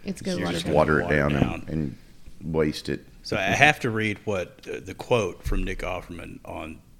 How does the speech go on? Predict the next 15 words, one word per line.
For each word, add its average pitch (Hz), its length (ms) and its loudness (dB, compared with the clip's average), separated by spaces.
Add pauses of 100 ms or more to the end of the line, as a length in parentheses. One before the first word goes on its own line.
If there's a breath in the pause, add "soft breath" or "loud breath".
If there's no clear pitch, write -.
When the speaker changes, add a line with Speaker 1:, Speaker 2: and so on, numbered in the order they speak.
(140)
Speaker 2:
the 90 100 -12
Lagavulin 82 520 -8
website. 76 460 -10 (1200 soft breath)
"I 101 140 0
have 98 220 -4
traveled 123 460 0
the 110 60 0
world 107 440 2
and 87 120 -6
sampled 104 380 -2
many 113 280 0
attempts 85 500 -6
at 85 100 -6
pleasing 87 420 -10
nectars, 95 560 -6